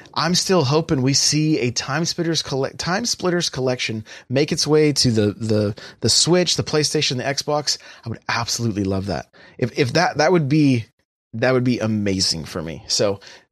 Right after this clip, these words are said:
you know, fingers crossed. And that's a, that's a ton of games. That is a ton of games. So, and they seem to be just kinda scooping up different development studios and things like that. And, uh, so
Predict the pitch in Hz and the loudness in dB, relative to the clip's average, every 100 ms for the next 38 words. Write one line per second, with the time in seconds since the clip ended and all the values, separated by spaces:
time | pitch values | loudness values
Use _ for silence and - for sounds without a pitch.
0 | _ 127 98 92 156 156 165 - 131 120 | _ -2 -2 -2 0 0 0 2 2 2
1 | - - 120 139 170 139 - - 156 160 | -2 -4 -2 2 2 0 -2 -4 -2 -2
2 | - - 147 127 131 92 - - - - | -2 -2 -2 -2 -4 -4 -6 -6 -16 -10
3 | - 117 123 123 123 117 107 101 90 - | -4 0 0 -2 -4 -4 -4 -6 -4 0
4 | 127 110 101 - _ _ _ _ - 156 | 0 0 -4 -16 _ _ _ _ -2 2
5 | 185 233 302 294 220 151 139 147 - 175 | 2 2 2 2 2 2 2 0 2 2
6 | 131 - - - 185 170 160 - 143 160 | 4 4 2 2 2 4 2 2 0 0
7 | 120 110 131 143 147 - 151 143 139 135 | 0 2 2 2 0 2 2 4 2 2
8 | 120 110 131 127 113 120 135 - 123 107 | 0 -2 -2 -2 -4 0 -2 -2 -4 -4
9 | 101 104 92 - - - - _ _ _ | -2 0 0 -4 -16 -20 -20 _ _ _
10 | - 127 95 | 0 2 2